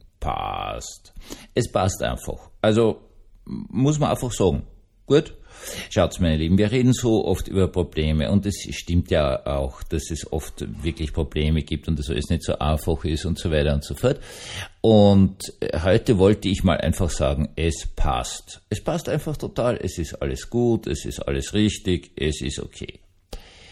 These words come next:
Mir ist es ganz, ganz, ganz wichtig. Gut, ich hab heute den ganzen Tag gearbeitet, mein Gemeindebrief liegt bereits in den Endzuckungen. Das ist wichtig,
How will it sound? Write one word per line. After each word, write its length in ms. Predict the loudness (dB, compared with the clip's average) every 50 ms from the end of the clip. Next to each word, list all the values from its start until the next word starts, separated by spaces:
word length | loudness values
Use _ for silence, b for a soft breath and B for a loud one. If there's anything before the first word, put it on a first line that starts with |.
| B B B B B B B B
Mir 260 | B 6 6 8 8 6
ist 160 | 4 2 -4
es 120 | -4 0
ganz, 280 | 2 4 4 4 4 6
ganz, 260 | 6 6 6 6 4
ganz 300 | 4 4 4 4 2 0
wichtig. 340 | -4 -4 -4 -6 -10 -4 4
Gut, 200 | 4 4 6 6
ich 120 | 4 4
hab 180 | 4 6 6 4
heute 200 | 2 2 2 2
den 180 | 0 2 4
ganzen 340 | 4 4 4 2 0 -4 -4
Tag 220 | -2 -2 -2 -2 0
gearbeitet, 580 | 2 4 4 6 6 6 4 4 0 -4 -2 2
mein 340 | 2 4 4 4 2 2
Gemeindebrief 840 | 0 -2 -2 -2 0 2 4 4 4 2 0 0 0 0 0 0 0 -2
liegt 200 | -4 -4 -2 -2
bereits 400 | -2 0 0 0 0 -2 -2 -2
in 100 | 0 2
den 160 | 2 0 0 0
Endzuckungen. 1160 | 4 4 4 4 2 -4 -12 -4 2 2 2 2 2 0 2 2 4 4 6 6 6 4 4 B B B B B B B B B B B B B _ -14 -4 2
Das 220 | 2 2 4 4
ist 180 | 2 0 2 2
wichtig, 640 | 0 0 0 -2 0 2 2 2 0 -4 -12 -14